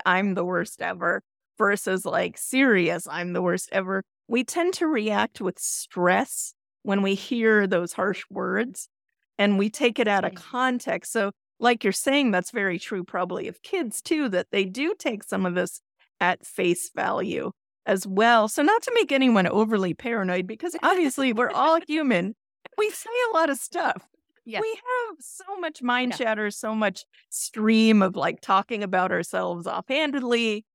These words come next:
Speaker 1: You can't get too paranoid. It's about the balance, right?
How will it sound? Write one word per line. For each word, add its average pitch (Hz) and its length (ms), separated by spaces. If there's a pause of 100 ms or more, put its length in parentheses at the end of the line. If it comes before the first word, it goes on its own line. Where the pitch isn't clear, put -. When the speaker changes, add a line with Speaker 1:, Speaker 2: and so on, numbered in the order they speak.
(200)
Speaker 1:
You 330 100
can't 466 260
get 349 160
too 285 300
paranoid. - 680
It's 262 140
about 359 380
the 254 100
balance, 196 760
right? 214 360